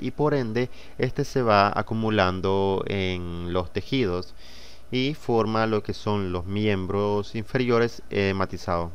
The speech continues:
principalmente estos, aunque también se puede haber edematiza-,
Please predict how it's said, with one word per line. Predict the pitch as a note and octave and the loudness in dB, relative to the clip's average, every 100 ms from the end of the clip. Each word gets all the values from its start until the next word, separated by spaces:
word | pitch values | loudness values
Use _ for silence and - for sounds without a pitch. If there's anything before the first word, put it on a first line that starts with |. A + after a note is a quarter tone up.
| - | -8
principalmente | G#2 G2+ - B2+ C#3 C#3 C#3+ D3+ C#3 | -6 -6 2 2 2 -2 -4 -4 -2
estos, | G#2 F#2 - F2+ E2+ - | -2 -2 -4 -6 -6 -4
aunque | A2 G#2 A2 | -2 -2 -2
también | A#2 A2 A#2 B2+ | -2 0 -2 -4
se | - | -6
puede | - A2 A2 | -2 2 4
haber | A2+ G2+ A#2 - - - - - | 4 2 0 -4 -12 -12 -12 -2
edematiza-, | A2 G#2 A2 A2 - G2+ B2+ | 2 4 4 0 -6 -6 -6